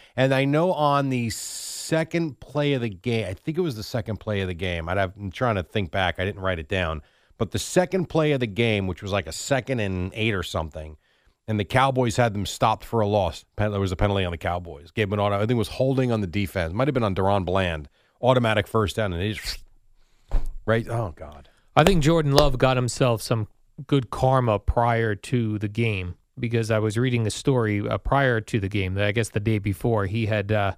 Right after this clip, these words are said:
Speaker 2: helped out a college student who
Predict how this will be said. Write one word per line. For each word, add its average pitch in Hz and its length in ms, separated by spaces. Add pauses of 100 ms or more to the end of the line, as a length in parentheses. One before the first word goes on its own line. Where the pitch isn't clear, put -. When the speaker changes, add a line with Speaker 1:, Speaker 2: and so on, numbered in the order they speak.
(520)
Speaker 2:
helped 131 320
out 120 280
a 98 440
college 131 420
student 101 540 (100)
who 113 360